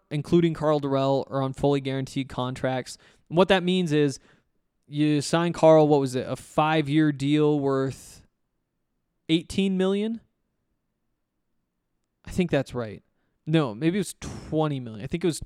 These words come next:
twenty million. Um, you have to pay him that whole twenty million dollars regardless. So people talk about a buyout. Some contracts have buyouts in them. Others are,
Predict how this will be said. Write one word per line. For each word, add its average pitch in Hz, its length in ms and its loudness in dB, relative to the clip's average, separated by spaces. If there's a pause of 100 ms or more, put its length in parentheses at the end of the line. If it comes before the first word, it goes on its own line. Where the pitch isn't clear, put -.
(120)
twenty 135 320 -4
million. 92 320 -14 (420)
Um, 127 580 -6 (1300)
you 160 160 8
have 185 140 6
to 175 80 -2
pay 170 160 6
him 156 80 0
that 147 140 -2
whole 139 180 -2
twenty 143 260 -2
million 135 240 0
dollars 123 340 -2
regardless. - 520 -10 (420)
So 131 340 6
people 190 280 2
talk 175 240 0
about 170 140 4
a 143 40 0
buyout. 143 560 0 (300)
Some 196 260 2
contracts 185 520 0
have 143 100 0
buyouts 147 520 -4
in 185 120 0
them. 202 260 -2 (1400)
Others 180 580 6
are, 147 120 0